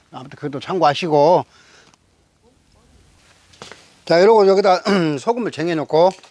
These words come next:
이제 푸대에다가 담습니다. 담아갖고 상차를 하는 거예요. 소금 입자 좀 볼까요? 소금이 굵어요. 잔소금이 아닙니다.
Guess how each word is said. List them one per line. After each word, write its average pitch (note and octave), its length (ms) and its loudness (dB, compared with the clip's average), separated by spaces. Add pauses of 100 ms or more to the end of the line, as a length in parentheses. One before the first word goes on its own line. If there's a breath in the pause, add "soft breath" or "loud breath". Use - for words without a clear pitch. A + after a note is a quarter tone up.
(580 soft breath)
이제 C#3+ 120 -6 (500)
푸대에다가 C#3+ 720 0
담습니다. B2+ 560 -8
담아갖고 C3 400 -6
상차를 C#3+ 360 -6
하는 A#2+ 180 -6
거예요. A2+ 420 -6 (1500 soft breath)
소금 F3+ 280 -2
입자 C#3+ 240 -2
좀 C#3+ 160 -4
볼까요? C3+ 400 -2 (340 loud breath)
소금이 G3+ 380 -2
굵어요. F3 760 -2 (220)
잔소금이 D#3 480 -10
아닙니다. C3 520 -6